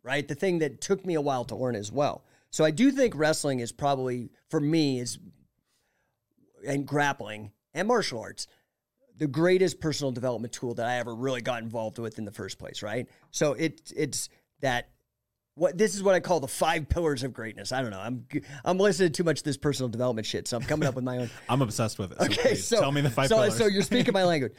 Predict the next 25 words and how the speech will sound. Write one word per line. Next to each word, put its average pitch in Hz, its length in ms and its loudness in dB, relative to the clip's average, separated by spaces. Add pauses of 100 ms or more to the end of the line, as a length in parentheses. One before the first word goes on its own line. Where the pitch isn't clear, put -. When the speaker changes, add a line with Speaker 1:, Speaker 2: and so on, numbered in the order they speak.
(220)
Speaker 1:
So - 220 2
the 175 100 2
first 233 340 2
is, 170 200 2
like, 147 380 0
that 131 380 -2
get 120 200 2
real, 113 360 -8
right? 127 260 -4
That 123 140 -2
rock 147 280 2
bottom, 139 300 2
that 110 120 -4
man 127 220 -2
in 127 40 -2
the 120 60 -4
mirror 110 200 -6
moment. 92 320 -12 (420)
The 139 80 -2
second 190 420 2
is, 131 240 -2
is, 127 480 -2
um, 113 420 -4
getting 131 280 -2
obsessed. - 500 -10